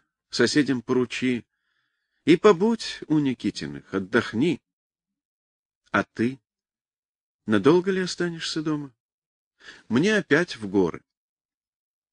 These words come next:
Весь день Саша вспоминал слова матери.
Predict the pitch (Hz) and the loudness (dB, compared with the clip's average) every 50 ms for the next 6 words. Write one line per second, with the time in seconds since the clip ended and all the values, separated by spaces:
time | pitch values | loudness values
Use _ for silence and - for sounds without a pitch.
0 | _ _ _ _ _ _ _ _ _ _ _ _ _ _ - 101 143 214 202 170 | _ _ _ _ _ _ _ _ _ _ _ _ _ _ 0 4 6 6 6 4
1 | - 185 202 185 160 - - 170 190 170 - - 170 - - - - - - 139 | 2 0 0 0 0 0 0 0 0 0 -2 -4 -6 -8 -8 -10 -8 -4 -2 -2
2 | 135 131 135 151 160 156 147 - - - 113 120 120 127 127 120 110 98 85 - | 0 0 0 -2 -2 -2 -4 -6 -4 -2 -2 -2 -2 -2 -2 -2 0 -2 -2 -4
3 | - - 65 62 - - | -6 -10 -10 -10 -12 -14